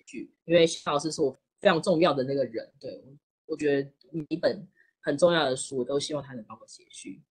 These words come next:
然后再来就是请，呃，中国大陆的有名的翻译家、诗评家厉亮先生。那厉亮先生他同意帮我做序之后呢，然后他，因为他一直以来也是我的读者，也是我的粉丝啊，然后我们在，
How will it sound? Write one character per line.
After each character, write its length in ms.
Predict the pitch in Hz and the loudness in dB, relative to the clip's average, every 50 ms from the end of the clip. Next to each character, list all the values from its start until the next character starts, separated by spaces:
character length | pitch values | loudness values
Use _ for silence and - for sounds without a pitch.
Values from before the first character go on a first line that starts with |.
| _ _ _ _ _ _ _ _ _ _ _ _ _ _ _ - | _ _ _ _ _ _ _ _ _ _ _ _ _ _ _ -6
然 100 | - 202 | -2 2
后 220 | 254 302 254 226 | 4 8 8 8
再 280 | 202 - - 320 262 220 | 6 6 6 6 6 6
来 60 | 190 | 6
就 80 | 202 208 | 4 2
是 420 | 214 233 220 208 196 180 160 147 | 2 4 4 6 6 6 4 2
请， 580 | 139 - - - 196 160 147 135 123 117 107 - _ _ _ _ _ - | 0 -4 -4 -2 0 0 0 -2 -6 -8 -12 -14 _ _ _ _ _ -4
呃， 520 | 151 147 139 135 131 123 123 117 113 117 | -2 -2 0 0 0 0 0 0 -2 -4
中 220 | - - 202 208 196 | -2 0 0 0 0
国 80 | 175 | 0
大 140 | 160 185 170 | 2 2 4
陆 160 | 160 175 165 | 4 4 4
的 340 | 151 147 135 127 123 120 117 110 | 4 4 4 4 4 4 2 0
有 80 | 139 127 | -2 -4
名 120 | 135 135 | -4 -4
的 120 | 139 139 | -6 -8
翻 200 | - - 151 160 | -8 -6 -4 -4
译 60 | 165 151 | -4 -4
家、 180 | 147 151 139 135 | -6 -8 -10 -10
诗 160 | - - 147 | -10 -12 -12
评 180 | - - 127 123 | -12 -10 -12 -10
家 180 | - 135 131 | -8 -8 -10
厉 140 | 123 135 131 _ | -10 -12 -16 _
亮 140 | - 127 120 - | -16 -16 -16 -16
先 160 | - - - - | -20 -20 -14 -10
生。 240 | - - - - - _ _ _ _ _ _ | -8 -8 -8 -10 -16 _ _ _ _ _ _
那 300 | - 226 220 202 170 - _ _ _ _ _ | 2 4 4 4 4 2 _ _ _ _ _
厉 180 | - 202 247 214 | 0 2 4 4
亮 120 | 233 226 | 4 2
先 160 | 208 - 196 180 | 2 2 2 2
生 160 | 185 190 190 | 2 0 0
他 220 | 190 175 170 170 165 | 2 2 0 0 -2
同 240 | - - 185 165 | -6 -8 -8 -6
意 80 | 208 247 | -4 -4
帮 160 | 196 202 185 | -2 -2 -2
我 60 | 180 170 - | -2 -2 -2
做 160 | - 202 170 | 0 2 2
序 240 | 160 - - - 196 | 2 0 -4 -8 -8
之 220 | 175 - 226 262 285 | -6 -4 -6 -4 0
后 240 | - 359 349 294 269 | 0 0 0 -2 -4
呢， 80 | 277 269 269 269 277 - _ _ _ _ _ _ _ _ _ _ _ _ _ _ _ _ - | -4 -4 -2 -4 -4 -6 _ _ _ _ _ _ _ _ _ _ _ _ _ _ _ _ -4
然 140 | - 196 190 | -2 -2 0
后 60 | 185 | 2
他， 100 | - 320 | 4 6
因 40 | 381 | 6
为 80 | 370 330 | 6 6
他 100 | 294 330 | 4 2
一 120 | 330 320 302 | 2 2 2
直 80 | 208 | 2
以 80 | 185 165 | 0 2
来 140 | 156 147 151 | 4 4 4
也 80 | 147 | 4
是 100 | 139 - | 2 2
我 160 | 240 202 156 139 | 2 4 4 4
的 80 | 143 | 4
读 200 | 131 - 143 127 117 - - | 0 -2 -4 -12 -12 -10 -4
者， 140 | - 165 131 | 0 0 0
也 60 | 123 | 0
是 80 | 156 196 | 2 2
我 140 | 180 151 | 2 2
的 40 | 143 | 2
粉 160 | - 143 127 | 0 -6 -6
丝 220 | 127 - - - 147 | -6 -8 -8 -6 -6
啊， 80 | 139 | -6
然 100 | 127 127 | -4 -4
后 100 | 147 190 | -2 0
我 60 | 185 143 | 0 -2
们 160 | 135 127 117 - | -2 -4 -6 -4
在， 160 | 170 160 147 | -2 0 0